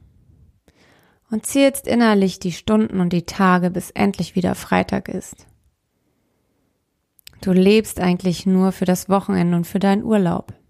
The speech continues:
Und du weißt, wenn du kein Geld dafür bekommen würdest, würdest du auf keinen Fall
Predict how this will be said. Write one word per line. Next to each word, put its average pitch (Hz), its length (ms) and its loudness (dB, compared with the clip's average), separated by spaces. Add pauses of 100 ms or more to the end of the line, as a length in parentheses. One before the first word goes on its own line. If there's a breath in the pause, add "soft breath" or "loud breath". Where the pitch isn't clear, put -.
(2750)
Und 220 100 -6
du 220 160 0
weißt, 226 540 2 (1200)
wenn 202 160 2
du 196 60 2
kein 202 260 2
Geld 202 280 2
dafür 196 240 0
bekommen 175 480 -2
würdest, 170 600 -4 (1300)
würdest 190 380 0
du 190 60 -4
auf - 180 -8
keinen 185 400 2
Fall - 380 -4